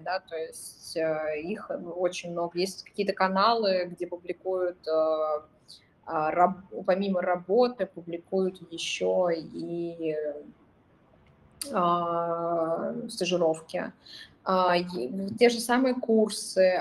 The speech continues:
они тоже публикуют у себя на те-, в кан-, на каналах, а многим ребятам после курсов они предлагают, может, куда-то устроиться, там, лучшим, которые хорошо, лучше всех прошли, тоже на стажировку. На самом деле, н-,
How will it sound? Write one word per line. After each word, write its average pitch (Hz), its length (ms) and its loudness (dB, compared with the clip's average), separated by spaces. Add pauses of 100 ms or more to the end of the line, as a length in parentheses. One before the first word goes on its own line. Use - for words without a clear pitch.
они 196 180 0
тоже 190 340 2
публикуют 175 440 -4
у - 40 -14
себя 170 320 -4
на 170 100 -10
те-, 170 180 -8
в - 60 -20
кан-, 170 200 0
на 180 80 -8
каналах, 202 680 4
а 175 80 6
многим 190 360 2
ребятам 190 440 2
после 170 520 -2 (100)
курсов 208 320 -4
они 175 180 -6
предлагают, 175 680 0
может, - 180 -20
куда-то 175 340 0
устроиться, 165 640 -4
там, 160 200 -6
лучшим, 180 360 -10
которые - 360 -12
хорошо, - 300 -8
лучше 180 200 -8
всех - 240 -4
прошли, 175 540 -8 (380)
тоже 196 220 8
на 185 80 -4
стажировку. 175 880 -2 (440)
На 220 120 2
самом 240 220 2
деле, 262 480 2
н-, 190 260 -2